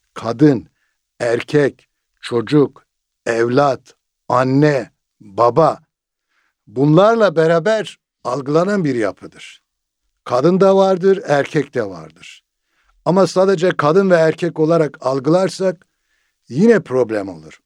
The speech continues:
O zaman anne ve baba olmayı es geçmiş oluruz. Anne ve babayı olmayı es geçersek ne olur?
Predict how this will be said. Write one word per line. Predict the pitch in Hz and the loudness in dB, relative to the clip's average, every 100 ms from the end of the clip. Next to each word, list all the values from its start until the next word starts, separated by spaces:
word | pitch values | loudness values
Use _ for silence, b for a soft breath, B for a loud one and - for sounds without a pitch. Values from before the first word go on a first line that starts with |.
| _ - | _ -2
O | 156 | -2
zaman | 143 156 175 - | 0 0 0 -2
anne | 123 135 156 185 | 0 2 2 2
ve | 165 135 | 2 2
baba | 139 139 | 2 4
olmayı | 170 139 135 135 143 196 | 2 2 -2 0 -2 -2
es | 151 175 - | -2 -4 -4
geçmiş | 127 - 110 - | -8 -8 -12 -14
oluruz. | 107 92 82 - - b b b b b - | -16 -18 -20 -20 -20 b b b b b 0
Anne | 160 180 220 | 2 4 4
ve | 214 180 | 4 4
babayı | 185 190 208 202 - _ _ | 2 2 2 0 -2 _ _
olmayı | 156 170 175 185 | 0 2 2 -2
es | 170 208 185 | -2 -2 -2
geçersek | - 175 190 185 170 165 | -2 -4 -2 -4 -4 -6
ne | 190 | -2
olur? | 196 160 208 - | 2 2 0 -8